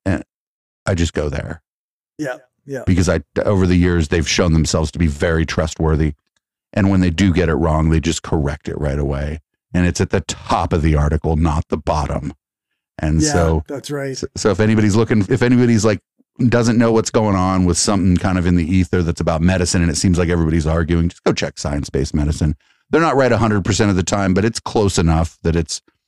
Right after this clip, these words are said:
Speaker 1: for the average person, it's a, it's a pretty good resource.
Speaker 2: Yep,
Speaker 1: I
Speaker 2: for
Speaker 1: got,
Speaker 2: sure.
Speaker 1: I,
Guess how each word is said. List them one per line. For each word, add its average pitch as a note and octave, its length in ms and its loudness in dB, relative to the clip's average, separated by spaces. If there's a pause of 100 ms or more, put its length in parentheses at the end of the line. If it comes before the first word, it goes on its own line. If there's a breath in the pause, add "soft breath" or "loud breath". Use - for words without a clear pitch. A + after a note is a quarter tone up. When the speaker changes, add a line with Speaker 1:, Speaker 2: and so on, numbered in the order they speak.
(120)
Speaker 1:
for A2+ 100 0
the G2+ 140 2
average E2+ 320 -2
person, E2+ 340 0
it's E2 140 -2
a, D2+ 60 -6 (120)
it's - 140 -6
a - 20 -12
pretty D#2 240 -4
good C#2+ 180 -4
resource. C#2 680 -6 (580)
Speaker 2:
Yep, F3+ 240 -10
Speaker 1:
I - 60 -2
Speaker 2:
for A2+ 40 0
Speaker 1:
got, A#2 80 0
Speaker 2:
sure. D#3+ 180 -2
Speaker 1:
I, - 80 -2